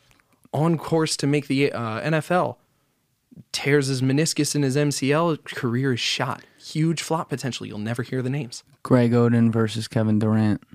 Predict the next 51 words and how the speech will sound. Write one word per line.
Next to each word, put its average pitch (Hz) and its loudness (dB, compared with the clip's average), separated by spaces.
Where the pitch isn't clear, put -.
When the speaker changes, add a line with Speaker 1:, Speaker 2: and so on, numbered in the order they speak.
Speaker 2:
You 113 4
know, 107 2
I, 120 2
Speaker 1:
Yes, 107 -2
Speaker 2:
there, 135 4
Speaker 1:
sir. - -6
Speaker 2:
there 127 4
isn't, 131 4
especially 127 2
where 123 4
the 120 2
N 120 4
B 120 4
A 117 4
was 117 0
then, 123 2
as 120 0
it 113 -4
pertain, 117 -2
maybe 127 4
today 123 2
you 117 2
would 113 0
say 117 0
differently 113 0
just 107 -4
'cause 110 -2
of 110 0
how 110 2
the 104 -2
game 107 0
progressed, 107 -4
especially 104 -2
through 101 -6
the 104 -2
Warriors 101 0
and 101 -4
stuff - -4
like 98 -4
that, 95 -2
and 98 -2
where 101 0
it's 98 -4
at 104 -2
right 92 -2
now 98 0
with 78 -6
the 87 -6
type - -4
of - -10
game. 82 -4